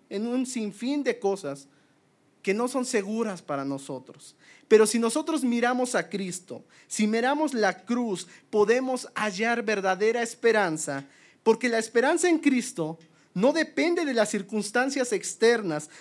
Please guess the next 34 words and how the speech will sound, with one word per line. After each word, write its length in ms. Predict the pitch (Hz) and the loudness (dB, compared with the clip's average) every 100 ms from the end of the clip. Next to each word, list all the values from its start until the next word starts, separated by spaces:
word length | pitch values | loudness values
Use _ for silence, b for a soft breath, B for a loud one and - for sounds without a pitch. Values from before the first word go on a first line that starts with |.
| B | B
no 160 | 208 | 0
depende 460 | 269 294 277 285 294 | 0 0 0 0 -2
si 120 | 277 | -2
la 180 | 233 208 | -2 0
pandemia 540 | 208 214 247 262 247 | 0 2 0 2 -2
sigue 720 | 226 - 247 294 254 190 185 B B - | -2 -4 -2 -2 0 0 0 B B -2
o 140 | 190 | 0
no, 320 | 190 202 180 - B | 0 0 -4 -6 B
no 140 | 214 | 0
depende 420 | 277 294 277 285 285 | 2 2 2 2 2
si 160 | 233 | -2
tengo 380 | - 254 277 262 | 0 0 4 2
empleo 500 | 233 226 233 247 226 | 2 0 2 2 2
o 60 | 208 | -2
no, 340 | 208 190 - b b b | -2 -4 -6 b b b
depende 840 | 165 185 - 247 262 240 160 143 - _ _ _ _ _ - | 0 0 2 2 2 2 -2 -6 -10 _ _ _ _ _ -2
de 200 | 180 214 | 0 0
las 280 | 190 139 147 | -2 -6 -8
circunstancias 1080 | - - 139 147 139 185 170 156 127 120 - _ - | -12 -12 -12 -12 -8 -4 -4 -6 -10 -14 -16 _ -20
externas. 840 | - - - 131 120 107 - _ _ b b b b b | -18 -14 -8 -6 -6 -12 -16 _ _ b b b b b
Cristo 500 | 220 277 294 - 240 | -2 0 0 -2 -2
murió 380 | 208 190 220 226 | -2 0 0 0
por 220 | 214 190 | -4 -4
ti 200 | 180 202 | -6 -6
y 60 | 220 | -6
por 260 | 170 151 | -6 -4
mí. 340 | 151 156 143 - _ b b b - | -4 -4 -6 -10 _ b b b -2
Él 260 | 240 247 | 0 2
es 260 | 247 294 277 | 2 0 0
nuestro 380 | 269 262 247 226 | 0 0 -2 -2
mediador 560 | 220 208 208 220 240 | 0 2 2 2 0
delante 480 | 226 220 220 220 220 | 0 0 -2 -2 -2
del 180 | 202 185 | -2 -2
Padre. 520 | 202 190 175 156 156 | 0 0 0 -4 -6